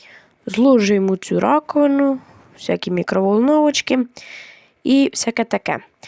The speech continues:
Так, ну все, щас цю мусорку прибрати треба буде. Так, ну що, перше йдемо до друга. Отакі ось о два будинка вже обустроєні, там видно щось уже в вікнах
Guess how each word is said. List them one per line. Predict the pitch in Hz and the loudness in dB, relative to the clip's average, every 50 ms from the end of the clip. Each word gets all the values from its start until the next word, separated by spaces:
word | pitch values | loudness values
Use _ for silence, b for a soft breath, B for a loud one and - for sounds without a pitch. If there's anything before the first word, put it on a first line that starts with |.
| B B B B B _ _ | B B B B B _ _
Так, | - 226 185 170 - - | -2 0 0 0 -2 -2
ну | 233 254 294 | 0 0 0
все, | 302 - - 320 | 0 0 0 -2
щас | 311 - 247 208 - | 0 0 -2 -4 -4
цю | - - 208 | -4 -2 -2
мусорку | 208 208 196 - - 180 - - 185 | 0 -2 -2 -2 -4 -6 -6 -10 -8
прибрати | - 190 180 185 190 226 247 240 | -4 -4 -2 0 0 -2 -4 -4
треба | - - 175 170 175 | -4 -4 -2 -2 -2
буде. | 170 175 170 170 170 170 B B B B B B B B B B B B B B B B B _ | -4 -4 -4 -4 -4 -6 B B B B B B B B B B B B B B B B B _
Так, | - 247 214 - - | 0 0 0 0 0
ну | 233 277 330 | 0 0 0
що, | 330 - 330 330 311 _ - - - 208 - | 0 0 -2 -2 -4 _ -8 -8 -8 -4 -2
перше | 247 277 285 - - 294 285 247 - | -2 -2 0 0 0 0 0 0 -2
йдемо | - 226 220 269 269 254 | -4 -2 0 0 2 0
до | 247 240 | 0 2
друга. | 220 269 320 311 285 233 190 180 - _ _ _ _ _ - | 2 2 4 4 2 0 -2 -4 -10 _ _ _ _ _ -6
Отакі | 196 214 - 269 262 262 - 277 269 240 | -2 0 0 0 0 0 2 4 4 4
ось | 220 208 - 214 | 4 2 2 0
о | 202 185 - - | 0 0 -2 -6
два | - 196 190 208 202 | -8 -4 -2 -2 0
будинка | 190 190 180 185 202 277 339 349 349 - 330 | 0 0 -2 0 2 2 2 2 2 2 0
вже | 294 247 247 262 | 2 2 2 2
обустроєні, | 247 208 196 202 - - - 233 269 277 294 294 | 2 2 0 0 -2 -2 0 2 2 2 2 0
там | 269 - 226 208 | 0 0 -2 0
видно | 185 - - 185 208 226 | 2 2 2 2 2 0
щось | 220 - 262 - - | 2 2 0 2 2
уже | 254 240 269 269 | 2 4 4 4
в | 233 | 4
вікнах | 233 262 269 - - 269 269 262 - - | 2 0 0 0 0 0 -2 -2 -4 -12